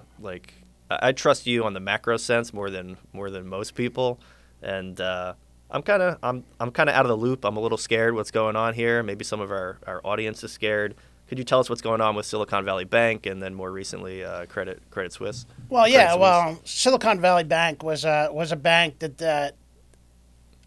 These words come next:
Speaker 2: obviously in Silicon Valley, they did a lot of these startups, a lot of these V C, the unicorns that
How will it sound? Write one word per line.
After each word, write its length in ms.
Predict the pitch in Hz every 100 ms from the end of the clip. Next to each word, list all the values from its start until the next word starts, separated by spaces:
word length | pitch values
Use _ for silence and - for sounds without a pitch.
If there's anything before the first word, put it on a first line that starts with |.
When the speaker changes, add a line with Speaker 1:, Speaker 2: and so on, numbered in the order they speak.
| -
Speaker 2:
obviously 380 | 170 156 - 156
in 40 |
Silicon 460 | - 165 147 156 135
Valley, 480 | 151 156 156 151
they 160 | 147 147
did 120 | 147
a 60 | 143
lot 180 | 147 147
of 40 |
these 160 | 143 -
startups, 600 | - 165 160 160 151 -
a 40 |
lot 140 | 147
of 40 | 143
these 160 | 139
V 240 | 123 151 147
C, 340 | - 156 151
the 120 | 143
unicorns 800 | 135 147 147 123 139 147 143 143
that 120 | 139